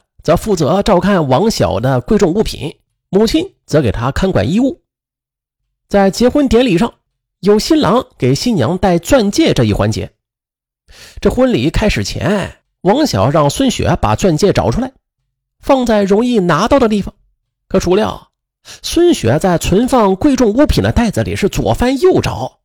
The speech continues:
就是找不到钻戒，吓得她直冒冷汗。看着孙雪急得快要哭了，王晓让母亲帮着找，可是他们所有人翻遍了所有的袋子，也是没有找到婚戒的影子。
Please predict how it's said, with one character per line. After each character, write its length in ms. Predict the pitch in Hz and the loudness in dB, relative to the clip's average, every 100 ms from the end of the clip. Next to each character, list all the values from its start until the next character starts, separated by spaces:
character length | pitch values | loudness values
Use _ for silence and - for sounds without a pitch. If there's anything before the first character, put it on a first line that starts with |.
| _ | _
就 240 | - 415 - | 0 0 2
是 120 | 113 | -2
找 180 | - 107 | -2 -2
不 80 | |
到 120 | - 147 | 0 2
钻 200 | 175 165 | 2 0
戒， 260 | 233 - _ _ _ _ _ - | -2 -6 _ _ _ _ _ -16
吓 240 | - 330 | -4 -2
得 120 | 262 | 0
她 120 | - 240 | 0 -2
直 160 | - | 0
冒 140 | 247 196 | 0 2
冷 160 | 120 | 0
汗。 260 | 113 330 320 _ _ _ _ _ _ _ _ _ _ - - | -2 -4 -12 _ _ _ _ _ _ _ _ _ _ -20 -6
看 180 | - 349 | -2 0
着 80 | 254 | 0
孙 240 | - 311 | 2 2
雪 220 | - 107 | 2 -2
急 180 | 127 165 | -2 -2
得 100 | 214 | -2
快 160 | 202 233 | 0 2
要 120 | 190 | 0
哭 380 | - - 349 339 | -2 0 2 2
了， 180 | - _ _ _ _ _ _ | -4 _ _ _ _ _ _
王 200 | 110 196 | -2 0
晓 140 | 180 127 | 0 -2
让 140 | 160 | -2
母 120 | 101 | -2
亲 160 | 98 160 | -2 -2
帮 160 | 226 | 0
着 80 | 233 | -2
找， 240 | - - - _ _ _ _ - | -4 -8 -18 _ _ _ _ -14
可 140 | - | -8
是 100 | 110 | -6
他 100 | 98 | -4
们 120 | 127 107 | -2 -4
所 280 | - - | -4 -2
有 100 | 262 | 0
人 180 | 151 92 | 0 -2
翻 200 | - 156 | -2 0
遍 140 | 151 117 | 0 0
了 80 | |
所 320 | - - 170 285 | -2 -4 0 0
有 60 | |
的 100 | 220 | 0
袋 220 | - 107 | 0 -4
子， 120 | 95 - _ - | -8 -20 _ -10
也 240 | 117 101 | -4 -2
是 100 | 92 | -2
没 120 | 120 | 0
有 100 | 156 | 0
找 140 | 117 104 | 0 0
到 120 | 120 | 0
婚 280 | 98 180 175 | 2 0 2
戒 120 | 165 | 0
的 80 | 123 | 0
影 220 | 117 | -2
子。 100 | 104 | -2